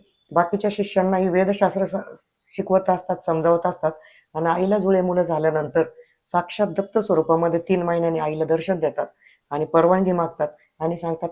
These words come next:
"अजून तुला दोन मुलं आणि एक कन्यारत्न प्राप्त होणार आहे आणि मला जाण्याची परवानगी दे." आणि जेव्हा ते, अ, संन्या-, काशी क्षेत्री जातात, तर तिथं त्यांना कृष्ण सरस्वती नावाचे एक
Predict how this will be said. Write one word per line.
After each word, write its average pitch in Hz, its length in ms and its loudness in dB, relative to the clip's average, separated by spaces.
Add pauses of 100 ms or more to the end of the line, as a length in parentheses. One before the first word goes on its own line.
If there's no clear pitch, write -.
"अजून 196 340 2
तुला 185 160 4
दोन 175 200 0
मुलं 160 240 0
आणि 151 220 -4
एक 156 180 -8
कन्यारत्न 180 520 0
प्राप्त 156 320 -2
होणार 131 240 -2
आहे 135 200 -4 (460)
आणि 156 80 -2
मला 151 200 2
जाण्याची 147 400 0
परवानगी 131 380 -2
दे." 120 180 -6 (300)
आणि 156 140 -2
जेव्हा 185 340 0
ते, 175 140 -2 (580)
अ, 147 260 0 (200)
संन्या-, 196 460 0
काशी 180 280 2
क्षेत्री 175 360 -2
जातात, 147 300 2 (400)
तर 175 80 0
तिथं 202 240 -2
त्यांना 175 300 -2
कृष्ण 202 400 -4
सरस्वती 180 480 -2
नावाचे 143 440 -2 (400)
एक 175 200 -2